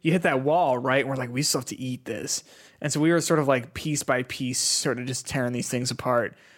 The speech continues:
Um, it all sort of stopped when, uh, one of my friends, Patrick's, like, he, he sort of shifted, and he looked at us, and he was like, "Guys, for real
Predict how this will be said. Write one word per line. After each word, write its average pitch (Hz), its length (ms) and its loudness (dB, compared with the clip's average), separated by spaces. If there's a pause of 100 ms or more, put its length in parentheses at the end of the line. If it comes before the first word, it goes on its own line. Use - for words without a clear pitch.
(260)
Um, 123 520 2 (760)
it 165 120 2
all 156 140 2
sort 160 160 2
of 131 80 -4
stopped 139 460 2
when, 127 580 -4 (180)
uh, - 100 -6
one 113 240 -2
of - 20 -2
my 127 80 0
friends, 127 180 -4
Patrick's, 127 600 -2
like, 135 200 4
he, - 200 -10
he 135 240 -4
sort 170 180 2
of 139 60 0
shifted, 175 540 0 (1900)
and 139 100 2
he 135 60 2
looked 135 260 4
at 147 100 8
us, 147 160 4
and 139 80 -2
he 135 40 -2
was 127 100 0
like, 110 240 -2 (240)
"Guys, 131 580 2 (600)
for - 280 0
real 127 500 0